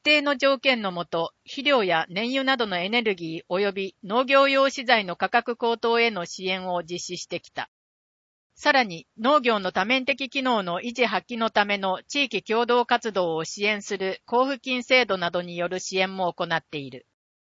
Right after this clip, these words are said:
用語解説、農業の多面的機能。国土の保全、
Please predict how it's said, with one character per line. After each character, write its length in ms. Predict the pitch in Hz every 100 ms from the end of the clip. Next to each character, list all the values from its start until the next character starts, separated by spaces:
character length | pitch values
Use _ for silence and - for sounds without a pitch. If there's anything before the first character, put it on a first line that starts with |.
| _ _ _ _ _ _ _ _ _ _
用 220 | 185 254
語 160 | 277 294
解 220 | 277 220
説、 400 | 170 - 135 - _ -
農 220 | 202 285
業 220 | 254 220
の 140 | 175 165
多 120 | 190
面 240 | 202 247
的 260 | 240 233 208
機 140 | -
能。 320 | 185 156 113 - _ _ _ _ _ _ _ _ _ _ -
国 260 | 294 302
土 120 | 254
の 120 | 202 165
保 140 | 180
全、 280 | 196 180